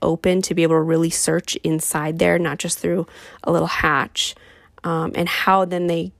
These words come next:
got the bodies out of the tank. So this is kinda where it gets rough. So viewer discretion, I guess, right? So one of the hands of the little girls was, was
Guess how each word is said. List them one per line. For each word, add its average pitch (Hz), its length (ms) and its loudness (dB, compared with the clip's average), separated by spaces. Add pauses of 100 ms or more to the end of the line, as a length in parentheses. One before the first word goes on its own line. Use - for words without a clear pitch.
(140)
got 165 260 4 (100)
the 170 100 0
bodies 147 460 -2 (180)
out 143 260 0
of 151 160 -4
the - 100 -4
tank. - 480 -6
So - 160 -4
this 202 160 4
is 214 100 0
kinda 185 240 0
where 165 220 2
it - 140 -4
gets - 420 0 (1500)
rough. - 560 2 (120)
So - 480 -2 (960)
viewer 185 220 4
discretion, - 500 -4
I - 40 -6
guess, - 300 -8
right? - 220 0 (280)
So 190 480 2 (260)
one 208 300 4
of 247 120 0
the 254 100 4
hands 190 340 2
of 180 60 0
the 175 100 2
little 170 200 4
girls 160 440 2
was, 165 240 -4 (120)
was 185 180 0